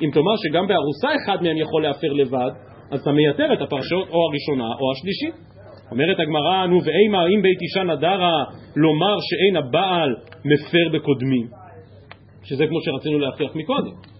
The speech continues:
שדווקא אם היא נדרה בבית אישה הבעל מפר, אבל לא בקודמים. אומרת הגמרא, "אתה צודק, ומיני, ארוס מפר בקודמים,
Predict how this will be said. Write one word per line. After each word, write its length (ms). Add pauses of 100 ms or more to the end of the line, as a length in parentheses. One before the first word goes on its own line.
(360)
שדווקא 520
אם 180
היא 80
נדרה 240
בבית 200
אישה 200
הבעל 260
מפר, 300
אבל 120
לא 100
בקודמים. 480 (400)
אומרת 260
הגמרא, 400
"אתה 140
צודק, 420
ומיני, 400 (520)
ארוס 340 (120)
מפר 320
בקודמים, 680